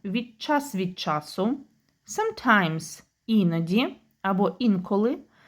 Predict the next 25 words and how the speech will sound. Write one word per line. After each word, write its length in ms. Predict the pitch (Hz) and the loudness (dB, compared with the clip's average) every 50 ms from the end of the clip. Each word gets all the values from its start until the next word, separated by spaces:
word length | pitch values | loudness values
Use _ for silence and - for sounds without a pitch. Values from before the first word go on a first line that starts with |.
| - - _ _ | -20 -20 _ _
Seldom — 840 | - - - - 427 415 403 - - - 214 202 175 165 160 175 180 180 - _ - | -16 -8 -2 0 2 2 2 2 2 4 4 4 4 2 0 -2 -4 -6 -8 _ -8
зрідка 760 | 196 185 214 277 277 277 269 277 - - 196 170 160 165 165 - - | -4 0 0 2 2 2 0 -2 -4 -2 -2 0 0 -2 -6 -6 -2
або 400 | - 196 190 180 180 180 165 165 | 2 2 4 4 4 2 2 0
подеколи. 880 | 165 - - 277 262 226 208 180 151 151 - - 185 196 220 240 294 349 - _ _ _ _ _ _ _ _ _ _ _ _ | -2 -4 -2 -2 0 2 4 4 2 2 0 -2 0 2 2 2 2 0 -6 _ _ _ _ _ _ _ _ _ _ _ _
Rarely — 720 | - 247 320 392 381 311 240 214 175 165 156 147 156 175 - - _ _ _ _ _ _ - | -4 0 2 4 6 6 6 6 6 4 2 0 -2 -6 -8 -14 _ _ _ _ _ _ -2
рідко. 720 | 185 214 208 175 - - - - 180 196 240 277 277 - _ _ _ _ _ _ _ - | 0 0 0 0 -2 -6 -4 0 2 2 2 2 0 -8 _ _ _ _ _ _ _ -2
Never — 840 | 247 254 269 277 294 302 330 330 311 226 226 196 175 156 156 175 180 - _ - | 4 8 8 8 8 8 6 4 4 4 4 4 4 2 0 -4 -8 -14 _ -4
ніколи. 840 | 196 202 214 247 302 - - - - 185 175 160 - - - - - - _ _ _ _ _ _ - | 0 4 4 4 4 2 -2 -6 -2 0 0 0 0 -4 -8 -10 -12 -16 _ _ _ _ _ _ -2
Never 720 | 202 202 196 196 240 302 440 440 427 370 247 214 202 185 | 2 4 4 6 4 4 4 4 4 4 4 4 2 2
також 580 | - 190 180 180 - - 220 247 320 381 - - | 0 0 0 0 -2 -2 0 0 0 0 -2 -4
береться 760 | 196 214 220 202 202 226 247 269 311 294 - - - 262 247 | -2 0 0 2 2 2 2 2 0 -2 -4 -2 0 2 2
в 100 | 233 233 | 4 4
нас 400 | 220 214 220 220 226 226 - - | 4 4 6 4 4 2 -2 -4
у 40 | 190 | -8
present 580 | 180 - 220 214 208 208 185 196 185 180 180 - | -4 0 2 4 4 4 2 2 0 0 -2 -2
perfect. 420 | - 165 160 160 160 - 175 175 - | 0 2 2 2 0 -2 -6 -6 -6
Це 140 | - 226 214 | -6 -6 -4
час, 300 | - - 220 214 220 214 | 0 2 2 2 2 0
який 180 | 202 - 208 | -2 0 2
ми 120 | 185 185 185 | 2 2 4
будемо 340 | 180 202 180 185 185 180 | 2 2 4 4 4 4
вивчати 460 | 180 185 185 185 185 175 170 - 175 165 | 4 4 2 0 0 -2 -2 -2 -4 -4
з 60 | 170 | 0
вами 280 | 175 175 175 175 165 | 2 2 2 2 0
в 80 | 156 | -2